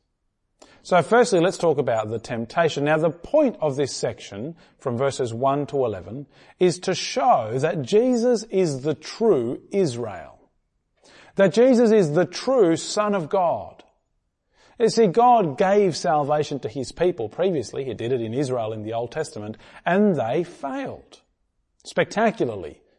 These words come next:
miserably, horribly, many, many times. But where they failed, Jesus succeeded. And his success means something very important. I'm telling you the point up front because I want you to understand how much it matters.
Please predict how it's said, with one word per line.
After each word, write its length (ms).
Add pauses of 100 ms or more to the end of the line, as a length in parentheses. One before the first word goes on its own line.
miserably, 840
horribly, 680 (1200)
many, 460
many 360
times. 840 (580)
But 240
where 200
they 400
failed, 880 (120)
Jesus 720
succeeded. 760 (220)
And 140
his 160
success 600
means 240
something 320
very 260
important. 560 (180)
I'm 120
telling 260
you 80
the 100
point 300
up 140
front 360 (220)
because 220
I 40
want 200
you 60
to 40
understand 440
how 100
much 240
it 100
matters. 640